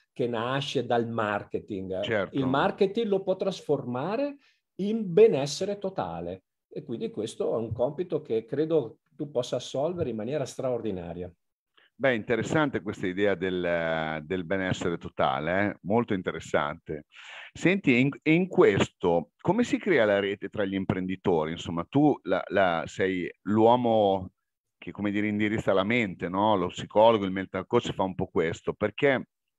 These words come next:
Speaker 2: nei, in quello che, diciamo, vengono considerati un po' i territori minori, la complessità è proprio quella di mettere insieme le forze, no? Quindi le forze che sono in campo,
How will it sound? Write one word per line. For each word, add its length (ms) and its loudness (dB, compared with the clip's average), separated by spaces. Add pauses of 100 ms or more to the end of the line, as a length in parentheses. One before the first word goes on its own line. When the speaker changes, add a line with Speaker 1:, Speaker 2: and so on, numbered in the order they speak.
(180)
Speaker 2:
nei, 880 -2
in 800 -10
quello 200 4
che, 100 0
diciamo, 300 0
vengono 260 -2
considerati 580 0
un 160 -8
po' 100 2
i 80 0
territori 420 0
minori, 580 2 (280)
la 180 -2
complessità 880 0 (280)
è 100 -2
proprio 280 0
quella 260 4
di 160 -4
mettere 460 0
insieme 580 0
le 120 0
forze, 680 2
no? 220 2
Quindi 300 -4
le 80 -8
forze 320 -2
che 80 -12
sono 180 -6
in 100 -6
campo, 920 4